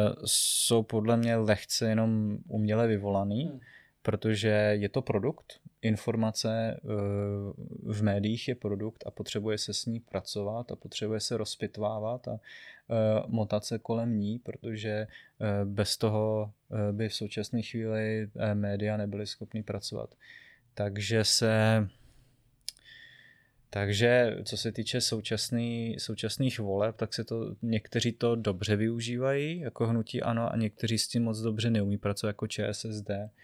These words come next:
Speaker 1: kdy i volební kampaň Č S S D, takový ten jejich kick-off byl trošku bizár. Eh, snaží se to držet paní Maláčová,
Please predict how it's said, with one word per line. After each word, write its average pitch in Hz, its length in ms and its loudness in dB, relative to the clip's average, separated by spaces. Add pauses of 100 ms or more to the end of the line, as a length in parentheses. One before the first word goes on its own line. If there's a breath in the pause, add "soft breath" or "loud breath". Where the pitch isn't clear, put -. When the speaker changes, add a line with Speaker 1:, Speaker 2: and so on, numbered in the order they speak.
(420 loud breath)
Speaker 1:
kdy 110 220 6
i 110 320 2
volební 104 480 2
kampaň 107 440 2
Č 110 200 0
S 104 180 0
S 104 160 -4
D, 104 480 2 (240)
takový 107 260 2
ten 113 140 2
jejich 110 180 2
kick-off 107 580 -6
byl 110 140 -2
trošku 110 380 -6
bizár. 107 560 2 (560 loud breath)
Eh, 101 580 2 (440)
snaží 107 420 4
se 113 180 6
to 117 180 2
držet 110 440 0
paní 110 280 4
Maláčová, 107 1000 4